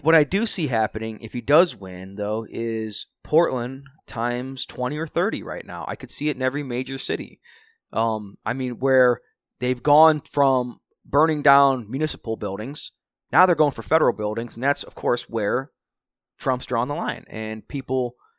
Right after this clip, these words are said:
you know, they call, you know, they, they wanna say that Trump, you know, has got his, his, his secret police or his stormtroopers or whatever. It's like, look,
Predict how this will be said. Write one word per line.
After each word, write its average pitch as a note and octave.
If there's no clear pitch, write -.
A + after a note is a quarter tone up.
you C3
know, A2+
they A#2+
call, A#2
you A#2
know, A2+
they, A#2
they A#2
wanna A2+
say A#2
that G#2+
Trump, A2+
you A2
know, A2
has G#2+
got A2
his, G2+
his, -
his G2+
secret -
police A#2
or G#2
his G#2
stormtroopers G#2+
or G#2
whatever. G#2
It's -
like, A#2
look, D#3+